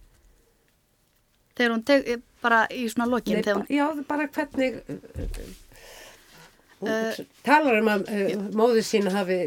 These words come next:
Speaker 2: skipað henni þetta og hitt og hún hafi aldrei fengið að vera barn og ýmislegt sem er svona, í því liggur svona ákveðin ásökun. En
Speaker 1: En svo seg-, segir hún ekki líka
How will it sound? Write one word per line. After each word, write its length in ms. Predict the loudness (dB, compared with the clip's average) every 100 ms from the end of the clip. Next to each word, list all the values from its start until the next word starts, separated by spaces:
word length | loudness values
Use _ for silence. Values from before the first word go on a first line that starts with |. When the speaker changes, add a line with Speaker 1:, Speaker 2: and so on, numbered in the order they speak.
| -6 -10
Speaker 2:
skipað 400 | 0 0 2 2 2
henni 80 | 0
þetta 280 | -2 -4 -2
og 60 |
hitt 200 | -2 -2 -2
og 60 |
hún 80 | -2
hafi 160 | 0 -2
aldrei 220 | -6 -4
fengið 260 | -4 -2 -6
að 60 |
vera 160 | -6 -6
barn 400 | -4 -6 -6 -4
og 140 | -2 -2
ýmislegt 560 | -4 -4 -4 -4 -2
sem 160 | -2 -2
er 80 | -4
svona, 240 | -6 -6 -8 -14 -14 -14 -12
í 220 | -6 -6
því 140 | -4 -2
liggur 280 | -4 -4 -10
svona 240 | -6 -8 -8 -16 -2
ákveðin 480 | -2 -2 -2 0 0
ásökun. 640 | -2 -4 -8 -6 -8 -10 -16 -20 -20 -20 -12
En 160 | -2 2
Speaker 1:
En 100 | 4
svo 160 | 4 2
seg-, 300 | 2 -2 0
segir 240 | 0 4
hún 140 | 6 4
ekki 140 | 2
líka 600 | -2 -2 -4 0 2 0